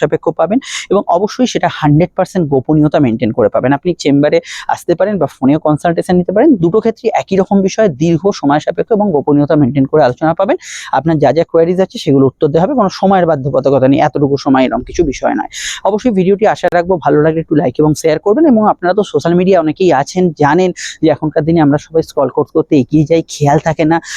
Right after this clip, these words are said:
আপনি আমি সবাই এগিয়ে যাচ্ছি। তাই অবশ্যই চ্যানেলটি সাবস্ক্রাইব করে বেল আইকনটা প্রেস করে পেজটি ফলো করে রাখবেন। এটা অবশ্যই কিন্তু যাতে আপনার আমার যোগাযোগটা বিচ্ছিন্ন না হয়, এটা সম্পূর্ণ নিঃশুল্ক, আপনারা জানেন সেটা। এবার আমাদের বিষয়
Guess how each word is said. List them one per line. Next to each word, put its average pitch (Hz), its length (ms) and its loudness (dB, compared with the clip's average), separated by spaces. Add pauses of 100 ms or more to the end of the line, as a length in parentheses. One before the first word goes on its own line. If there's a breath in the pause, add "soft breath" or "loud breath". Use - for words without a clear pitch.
আপনি 160 320 0
আমি 151 140 2
সবাই 151 280 0 (100)
এগিয়ে 151 240 0
যাচ্ছি। 151 220 -4
তাই 180 160 2
অবশ্যই 139 360 0
চ্যানেলটি 143 260 -2
সাবস্ক্রাইব - 520 -2
করে 175 180 2
বেল 143 140 2
আইকনটা 143 300 2
প্রেস 143 220 -2
করে 190 160 0
পেজটি - 400 -2
ফলো 143 220 0
করে 151 120 2
রাখবেন। 170 280 0 (280 loud breath)
এটা 151 200 0
অবশ্যই 151 400 -2
কিন্তু 190 180 0
যাতে 156 200 0
আপনার 139 240 -2
আমার 180 140 2
যোগাযোগটা 135 460 2
বিচ্ছিন্ন 139 420 -2
না 139 60 4
হয়, 170 80 2
এটা 208 160 0
সম্পূর্ণ 135 360 0 (100)
নিঃশুল্ক, 160 340 0
আপনারা 135 400 -2
জানেন 131 220 0
সেটা। 202 240 -2 (420 loud breath)
এবার 233 200 2
আমাদের 226 280 2 (420 loud breath)
বিষয় 196 220 2